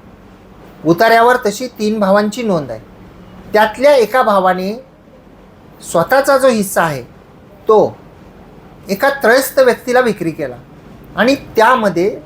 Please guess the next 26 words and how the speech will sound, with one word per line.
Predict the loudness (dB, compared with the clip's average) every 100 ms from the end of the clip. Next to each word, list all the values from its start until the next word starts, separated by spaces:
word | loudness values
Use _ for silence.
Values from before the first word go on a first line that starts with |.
| -6 -2
त्या | -2 0
खरेदी | -2 -2 -2
खतामध्ये | -2 0 0 2 0 -2 -10 -20 -10 0
त्यांनी | 2 2 2 0 -2 -10 -6 0
त्यांच्या | 0 2 0
हिश्श्याच्या | 0 -2 -2 -2 0 -2
चतुर्शीमासुद्धा | -2 -2 -2 -4 -2 0 0 0 2
नमूद | 2 0 -2
केल्या | -4 -4 -10 -14 -14 -14 -14 -12 0
की | 2 2 0
माझ्या | -4 -2 2 2
हिश्श्याची | 0 -2 -4 0
मिळकत | 0 2 2
अमुक | 2 2 2
अमुक | 0 0
दिशेला | -4 -4 -2 -2
आहे | -4 -10 -18 -20 -20 -18 -2
आणि | 0 2
त्यांनी | 2 2 0
तसं | -2 -2 -2
खरेदी | 0 0 0
खत | -2
नोंदवून | -2 0 2 2 2
दिलं | 2 2 -2 -18 -20 -8
आणि | -2 2 2 -2 -2
त्या | 0